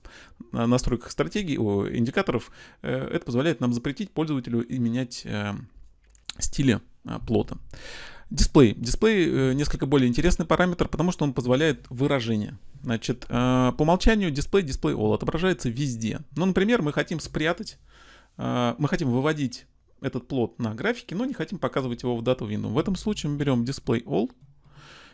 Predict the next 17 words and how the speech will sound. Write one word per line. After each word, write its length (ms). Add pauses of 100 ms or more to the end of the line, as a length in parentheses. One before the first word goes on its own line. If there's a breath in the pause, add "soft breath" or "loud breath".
(140)
и, 340
э, 640
вычитаем 720
display 380
data 220
window. 300
В 80
этом 200
случае 340
мы 140
не 100
будем 280
отображать 480
его 120
в 80
data 260
window. 340